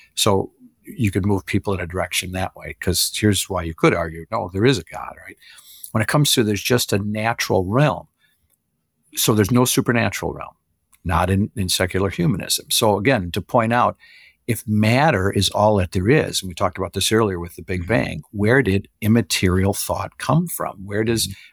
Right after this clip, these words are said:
Speaker 1: where does beauty come from?
Speaker 2: Right.
Speaker 1: All right.
Speaker 2: Right.
Speaker 1: Uh, logic, all, where do these things come from? And so there's no supernatural realm. Uh, when it comes to the demonic, when it comes to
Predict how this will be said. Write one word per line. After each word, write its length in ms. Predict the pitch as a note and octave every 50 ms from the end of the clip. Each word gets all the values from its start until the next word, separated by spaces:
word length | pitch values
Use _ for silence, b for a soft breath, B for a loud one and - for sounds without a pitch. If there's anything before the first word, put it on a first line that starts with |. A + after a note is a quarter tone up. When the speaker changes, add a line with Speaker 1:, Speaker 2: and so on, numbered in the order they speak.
| B _
Speaker 1:
where 80 | - G#2+
does 160 | G#2 A2 G2
beauty 480 | F#2+ F2+ - G#2+ A#2 C#3+ A#3+ C4+ - -
come 260 | - - G2 D#2+ D#2
from? 200 | - - - - - -
Speaker 2:
Right. 160 | E2 D#2+ D#2
Speaker 1:
All 60 | F2+
right. 200 | F#2 F#2+ G#2 A#2 - G2+ G2+ - - -
Speaker 2:
Right. 120 | G2+ G2+
Speaker 1:
Uh, 200 | G#2 G2 F#2+ F#2+ -
logic, 680 | - G2 F#2+ G2+ G#2 B2+ D#3 F#3 D#3+ - - - - -
all, 340 | - G#2 G#2+ - - B2+ - -
where 180 | A#2+ B2+ E3
do 80 | F#3 F#3
these 260 | D#3 C3+ D3+ C#3+ - -
things 280 | - C#3+ C#3 C#3 -
come 340 | - - - F#3 G#3+ B3 A3
from? 260 | - - - - - - B B B B B B B -
And 180 | A2 G#2+ G2+ -
so 260 | - B2+ A2 G#2+ G#2
there's 280 | G2+ G2+ G2+ F#2 -
no 260 | G#2+ G#2+ A2 A#2 C3 C#3+
supernatural 800 | - - - B2+ - A2+ G2 G2+ F#2+ F#2 F2+ - - G2+ F#2+
realm. 280 | F#2+ G#2 G#2+ F#2 E2+ - _ B B B B B B B B B B B B B - _ _ _ -
Uh, 280 | A#2+ G#2+ G2 F#2+ F#2 - _ _ _ _ _ _ _
when 200 | - - A#2+ G#2+
it 60 | F#2+
comes 340 | - - C3 C3 E3 D#3 -
to 460 | - - - B2 A2 G#2 G#2+ G#2+ - - _
the 120 | - - G2+
demonic, 640 | E2 G2+ G2 F#2+ G2 F#2+ G#2+ B2+ C#3+ C#3+ - - - - _
when 100 | - G2+
it 80 | F#2 E2+
comes 320 | - - B2+ B2 A#2+ -
to 320 | - - - A2+ G2+ G2+